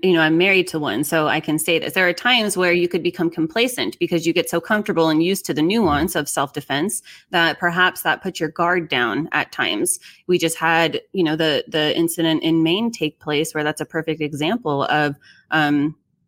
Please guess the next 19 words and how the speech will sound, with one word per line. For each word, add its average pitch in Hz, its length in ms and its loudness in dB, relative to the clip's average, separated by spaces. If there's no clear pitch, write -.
you 196 120 2
know, 151 200 2
the 160 300 2
importance 156 720 0
of 160 220 2
self-defense 151 720 -2
and 156 120 2
making 151 280 0
sure 151 360 0
that 147 160 -2
you 156 120 2
have 147 320 -2
the 139 100 -4
skill 165 320 0
set 135 440 -2
that 147 140 -2
are, 156 260 -2
you 170 140 0
know, 139 160 -4